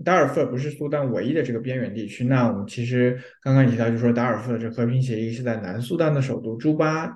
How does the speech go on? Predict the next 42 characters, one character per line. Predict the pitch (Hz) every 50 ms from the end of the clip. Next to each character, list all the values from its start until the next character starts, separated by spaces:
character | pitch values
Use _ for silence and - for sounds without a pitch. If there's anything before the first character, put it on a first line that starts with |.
| - _ -
签 | - - 120 110 113
署 | 120 - -
的。 | - 82 127 131 - - - - - _ -
那 | 131
南 | 127 120 120 127
苏 | 135 135 165
丹 | 156 165 160 156 151
就 | 151
是 | 147 131 113
从 | - - - 110 101 87 -
苏 | 117 - 131 127 120
丹 | 123 120 120 120 120 120
独 | 113 95 92 113
立 | 139 143 135
出 | - - - 117
来 | 101 92 95
的 | 98 98
一 | 95 98 98
个 | - 110 101 87 80
前 | - - - - 101 101 117
边 | 127 147 156 151 135
缘 | 98 98 101
地 | 101 98 92
区。 | - - - - 107 101 104 - - _ _ _ _ _ _ _ _
那 | - 135 135 131
可 | 131 - 131
不 | 131
可 | 135
以 | 135
再 | 131 147 135
简 | 127 123 98 95
单 | 107 110 120
介 | 120 139 135
绍 | 135 135 120 110
一 | 110
下 | 107 123 107 98
南 | 98 98 92 101
苏 | 110 - 147
丹 | 147 143 139
的 | 127 117 117
这 | 113 110
个 | - - 98 90 87 - - -